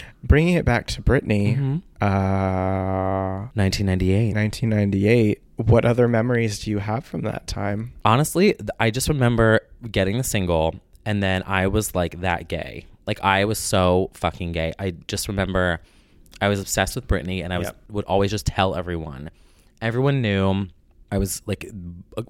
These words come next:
Speaker 2: couple years before that. Actually, no, it was at the, like, around the same time. Well, no, it was, like, ninety-six, ninety-seven was, like, the Spice Girls.
Speaker 1: Yeah.
Speaker 2: And I lit-, I was, like, I had the, the Spice Girl pops.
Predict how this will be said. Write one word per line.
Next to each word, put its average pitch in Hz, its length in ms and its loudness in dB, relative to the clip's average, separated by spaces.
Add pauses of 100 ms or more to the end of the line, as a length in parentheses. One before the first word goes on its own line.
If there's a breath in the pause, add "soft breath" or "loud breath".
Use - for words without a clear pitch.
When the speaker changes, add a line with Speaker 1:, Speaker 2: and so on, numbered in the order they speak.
Speaker 2:
couple - 280 -2
years 92 240 -4
before - 300 -4
that. 95 360 0 (400 soft breath)
Actually, 127 240 -2
no, 156 180 2
it 90 40 -2
was 101 120 -2
at 117 60 -2
the, - 160 -8
like, 110 220 -8
around 117 180 0
the 131 80 -4
same 117 180 -4
time. 95 500 -6 (580 soft breath)
Well, 160 160 2
no, 151 160 2
it - 20 2
was, 147 100 0
like, 165 120 -4
ninety-six, 120 400 -2
ninety-seven 90 500 0
was, 85 140 -4
like, 95 140 -6
the - 60 -6
Spice 85 340 -4
Girls. - 500 -6 (340 soft breath)
Speaker 1:
Yeah. 113 160 0 (260)
Speaker 2:
And 117 80 2
I 113 120 4
lit-, 110 200 2
I 110 120 6
was, 104 120 4
like, 110 140 -4
I 104 60 -2
had 98 200 -2
the, 85 120 -4 (320)
the 87 160 -4
Spice - 320 0
Girl 82 100 0
pops. - 760 -2